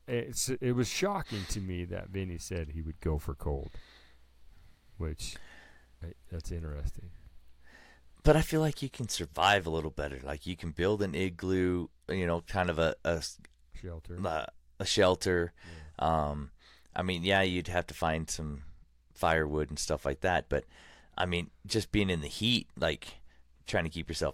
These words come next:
Speaker 2: out of the heat, uh, I just feel like the heat is, it's a lot more taxing on your bo-, on your body.
Speaker 1: Yeah.
Speaker 2: Like, it just drains you a lot. Um, and I only know just from, like you said, that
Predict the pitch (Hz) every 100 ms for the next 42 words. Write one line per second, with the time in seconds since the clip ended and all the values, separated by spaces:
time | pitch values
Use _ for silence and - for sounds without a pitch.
0 | - 104 117 101 92 92 87 85 - -
1 | - - - - - - - 78 71 -
2 | - - - - - 92 82 80 92 82
3 | 78 - 90 90 58 76 71 - 85 80
4 | 85 92 78 80 - 73 76 - 82 80
5 | 80 78 64 71 - 76 76 69 71 71
6 | 85 92 98 - - - - 90 78 73
7 | 76 - 76 - - - 87 78 82 78
8 | 82 73 78 87 - - - 73 64 -
9 | - - - 117 120 139 127 107 92 87
10 | 87 80 90 - 85 82 76 - - 85
11 | 78 - - 78